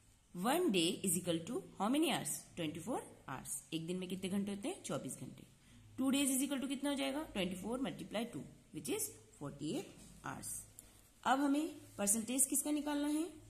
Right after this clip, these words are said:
eight by forty-eight।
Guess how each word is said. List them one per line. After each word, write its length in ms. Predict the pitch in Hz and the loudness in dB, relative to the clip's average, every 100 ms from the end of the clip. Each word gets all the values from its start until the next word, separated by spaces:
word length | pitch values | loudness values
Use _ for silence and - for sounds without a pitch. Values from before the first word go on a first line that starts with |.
| - - - 190 | -20 -20 -8 0
eight 400 | 202 247 - - - - - - - - - - - - - | 0 0 -2 -8 -14 -20 -20 -20 -20 -20 -20 -20 -20 -20 -8
by 340 | 151 160 151 160 269 - - - - - - - - - - - - - - _ - | -2 0 2 0 -2 -6 -14 -20 -20 -20 -20 -20 -20 -20 -20 -20 -20 -20 -20 _ -6
forty-eight। 680 | 170 160 - 143 - - | -4 -4 -4 -4 -4 -8